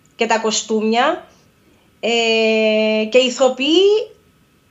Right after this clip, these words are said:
είναι ο Σπύρος ο Γεωργίου που κάνει το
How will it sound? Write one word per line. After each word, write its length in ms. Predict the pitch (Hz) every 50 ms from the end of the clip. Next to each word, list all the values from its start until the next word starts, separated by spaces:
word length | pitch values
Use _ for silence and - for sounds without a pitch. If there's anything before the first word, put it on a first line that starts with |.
| _ _ _
είναι 500 | - 269 294 285 247 214 202 185 185 180 185
ο 120 | 214 220
Σπύρος 500 | 214 - - - 285 285 277 285 - -
ο 120 | 294 277
Γεωργίου 560 | 240 262 254 247 247 220 208 240 254 262 254 240
που 100 | 214 214
κάνει 260 | 220 220 226 233 226
το 200 | 220 208 208